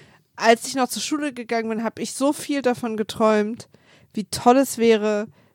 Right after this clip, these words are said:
wenn ich später als Erwachsenen Leben oder einen Job habe, wo ich immer so lange schlafen kann, wie ich will.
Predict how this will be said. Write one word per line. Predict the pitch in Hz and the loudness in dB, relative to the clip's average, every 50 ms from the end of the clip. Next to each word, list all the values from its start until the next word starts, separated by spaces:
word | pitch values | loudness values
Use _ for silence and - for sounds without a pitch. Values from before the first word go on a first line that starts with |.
| _ | _
wenn | - 208 196 | -6 -4 -2
ich | 208 208 - - - | -2 -4 -4 -8 -10
später | - - - 220 220 240 - 262 165 | -8 0 4 6 6 6 6 6 6
als | 165 196 - | 4 4 2
Erwachsenen | 208 185 - 196 214 - - - - 220 214 202 190 | 0 2 0 0 -2 -4 -8 -8 -4 -4 -2 -2 0
Leben | 170 180 196 214 220 240 196 | 2 2 2 2 2 0 -2
oder | 190 202 202 185 | -2 0 0 0
einen | 190 180 | -2 0
Job | - 208 220 - - | 0 -2 -2 -2 0
habe, | 233 226 208 - | -2 -2 -2 0
wo | 202 202 | 0 0
ich | 196 185 - - | 0 -2 -4 -8
immer | 214 233 240 240 233 | -4 0 2 2 2
so | 214 208 | 0 0
lange | 196 196 196 196 190 | 0 0 0 0 -2
schlafen | - - 190 190 - 185 185 | 0 0 0 0 0 -4 -6
kann, | 196 185 175 180 | -4 -4 -2 -2
wie | 175 170 | -2 -4
ich | 175 - - | -4 -6 -8
will. | 180 180 175 | -8 -8 -8